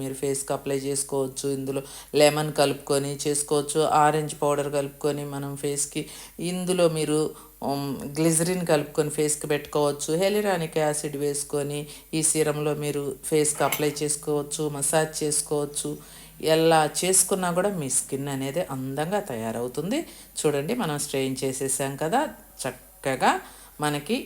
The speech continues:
ఈ ఆయిల్ అనేది దిగిపోయింది ఒక బౌల్లోకి. కలర్ చూడండి చేంజ్ అయిపోయింది కదా. మనం టూ హండ్రెడ్ ఎంఎల్ కోకోనట్ ఆయిల్ వేసుకున్నాం కదా, హండ్రెడ్ ఎంఎల్ మాత్రమే మనకి రెడీ అవుతుందన్నమాట, మనం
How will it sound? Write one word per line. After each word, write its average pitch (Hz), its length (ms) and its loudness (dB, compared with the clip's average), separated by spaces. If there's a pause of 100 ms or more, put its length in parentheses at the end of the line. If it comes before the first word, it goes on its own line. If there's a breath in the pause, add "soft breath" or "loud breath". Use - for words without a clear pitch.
(160)
ఈ - 20 -4 (220)
ఆయిల్ 139 280 2
అనేది 135 280 0 (160)
దిగిపోయింది 123 640 0 (120)
ఒక - 120 -2 (100)
బౌల్లోకి. 127 580 2 (520 loud breath)
కలర్ 156 360 6
చూడండి 156 400 0 (140)
చేంజ్ 139 320 2
అయిపోయింది 131 400 -2
కదా. 180 100 0 (100)
మనం 196 140 -2 (140)
టూ 220 80 0 (100)
హండ్రెడ్ 226 380 4
ఎంఎల్ 170 340 0
కోకోనట్ 151 500 0
ఆయిల్ 135 220 0
వేసుకున్నాం 139 500 -2
కదా, 240 140 0 (100)
హండ్రెడ్ 185 360 -2
ఎంఎల్ 185 260 -4 (100)
మాత్రమే 196 520 -2 (460 loud breath)
మనకి 202 320 2
రెడీ 123 200 4 (100)
అవుతుందన్నమాట, 135 640 -2 (160)
మనం 139 180 -4